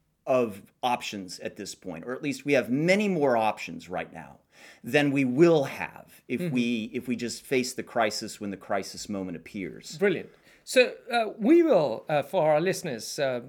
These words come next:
Speaker 2: they must know, we will delve into debt, or we'll dive deep into debt,
Speaker 1: Yes.
Speaker 2: uh, in a, in a future podcast I'll do with Christopher, where we will hear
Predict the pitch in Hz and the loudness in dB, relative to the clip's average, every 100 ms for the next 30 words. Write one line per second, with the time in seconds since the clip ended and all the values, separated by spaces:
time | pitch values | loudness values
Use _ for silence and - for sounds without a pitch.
0 | 151 147 143 156 165 - 165 151 202 170 | -16 -8 -6 -4 -4 -4 -4 -4 -4 -4
1 | 156 117 190 196 214 180 160 160 - 139 | -4 0 2 2 2 -2 -4 -6 -6 -6
2 | 107 104 - _ _ - 127 214 - - | -6 -14 -20 _ _ -18 -2 -2 -2 -10
3 | - - 143 147 127 165 160 156 113 - | -14 -12 -8 -8 0 4 4 2 -2 -8
4 | 175 339 - - 147 - 117 135 135 139 | -4 -4 -6 -8 -8 -6 -8 -6 -6 -6
5 | - _ _ 110 - 143 180 165 151 160 | -10 _ _ -12 -4 -4 0 0 2 0
6 | 160 147 269 254 - - 139 - 131 123 | 0 0 0 2 0 0 -2 -2 -4 -4
7 | - 127 131 143 131 123 - 262 254 202 | -4 -6 -4 -6 -6 -10 0 0 0 -2
8 | 185 160 139 135 135 135 135 120 - - | 0 2 0 -2 -6 -8 -6 -8 -4 0
9 | - - | 0 0